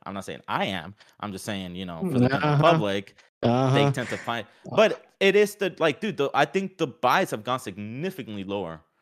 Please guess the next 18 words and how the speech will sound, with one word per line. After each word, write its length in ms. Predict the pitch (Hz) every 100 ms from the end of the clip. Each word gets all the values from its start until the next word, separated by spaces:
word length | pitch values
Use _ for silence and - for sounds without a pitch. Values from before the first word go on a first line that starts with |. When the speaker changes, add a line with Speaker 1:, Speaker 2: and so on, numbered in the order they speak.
| _ _
Speaker 1:
over 220 | - 107
time, 140 | 104 143
Speaker 2:
Well, 100 | 139
Speaker 1:
even 140 | 147
just 80 | 170
Speaker 2:
either 20 |
Speaker 1:
in 60 | 160
the 60 | 143
Speaker 2:
way, 120 | 143
you 60 |
Speaker 1:
past 120 | 135 147
Speaker 2:
gotta 140 | 139
Speaker 1:
three 80 | 135
Speaker 2:
remember 280 | 139 139 131
Speaker 1:
years. 140 | - _ _ _
Speaker 2:
that, 400 | 123 120 135 131
that 280 | 127 147 165
was 460 | 156 143 123 113